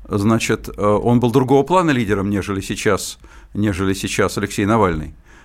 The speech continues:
Вот. Но он был очень жёстким, принципиальным оппозиционером,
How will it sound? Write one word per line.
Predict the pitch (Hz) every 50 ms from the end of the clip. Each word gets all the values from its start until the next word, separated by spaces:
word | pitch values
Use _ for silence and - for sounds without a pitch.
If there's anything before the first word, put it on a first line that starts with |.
| - - -
Вот. | 104 110 107 113 98 90 85 - - - -
Но | 101 110 113 120 120 117 117 107
он | 113 117 110
был | 107 127 131
очень | 131 127 - 120 120 - -
жёстким, | - 113 92 95 123 110 95 - - - - 131 135 143 139
принципиальным | 135 - - 127 123 117 - - 104 - 120 101 98 92 92 110 110 123 - - -
оппозиционером, | - 117 - 147 117 127 131 - - 135 131 139 139 139 139 139 139 139